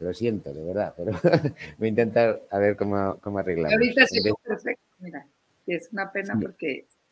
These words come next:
Speaker 1: Sí, claro. No, y, y que, y que me imagino que los oyentes estarán sufriendo, porque si se va y si se viene,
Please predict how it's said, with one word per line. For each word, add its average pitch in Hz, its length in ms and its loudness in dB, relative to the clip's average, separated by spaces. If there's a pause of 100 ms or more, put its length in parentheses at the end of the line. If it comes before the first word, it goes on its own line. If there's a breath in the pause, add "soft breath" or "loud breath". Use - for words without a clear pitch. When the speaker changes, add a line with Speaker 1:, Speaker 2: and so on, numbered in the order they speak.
(540)
Speaker 1:
Sí, 95 300 2
claro. 82 280 0 (680 soft breath)
No, 117 160 6
y, 110 120 6
y 92 260 0
que, 90 200 0
y 95 140 -4
que 92 120 -2
me 92 120 -2
imagino 92 420 -2
que 104 80 4
los 104 180 0
oyentes 101 360 -2
estarán 104 380 -2
sufriendo, 92 680 -6
porque 85 280 -10
si 80 120 -18
se 87 200 -8
va 85 80 -4
y 90 80 -6
si 95 160 -12
se 95 140 -8
viene, 104 360 -4